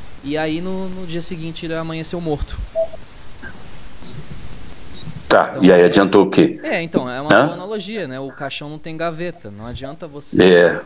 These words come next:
Speaker 1: buscar, buscar tudo de
Speaker 2: Você,
Speaker 1: riqueza
Speaker 2: é,
Speaker 1: e no fim morrer, né?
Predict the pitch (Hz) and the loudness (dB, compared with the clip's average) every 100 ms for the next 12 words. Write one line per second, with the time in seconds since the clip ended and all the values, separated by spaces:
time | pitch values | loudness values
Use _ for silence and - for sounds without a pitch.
0 | - 135 - - 143 143 - - 147 - | -14 -8 -6 -6 -8 -4 -2 0 0 0
1 | - - - - 139 143 110 113 113 113 | -2 0 4 6 6 6 6 6 8 8
2 | 104 104 101 202 185 196 175 147 117 107 | 6 6 4 2 -4 -8 -6 -8 -10 -14
3 | 107 | -16